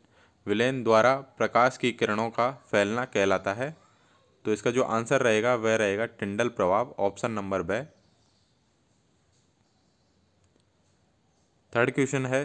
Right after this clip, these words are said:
सोडियम कार्बोनेट का सूत्र है। तो सोडियम कार्बोनेट का सूत्र होता है एन ए टू सी ओ थ्री,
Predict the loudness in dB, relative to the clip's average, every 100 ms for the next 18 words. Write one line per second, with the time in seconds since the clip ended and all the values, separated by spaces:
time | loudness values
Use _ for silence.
0 | -6 -6 0 2 2 2 2 2 2 -2
1 | -2 0 -2 -2 -4 -4 -8 -10 -10 -10
2 | -4 0 0 -2 0 2 2 0 -4 -4
3 | -4 -4 -6 -4 -4 -4 -6 -8 -12 _
4 | _ -8 -4 -2 -2 -4 -8 -14 _ -6
5 | -2 -2 -4 -8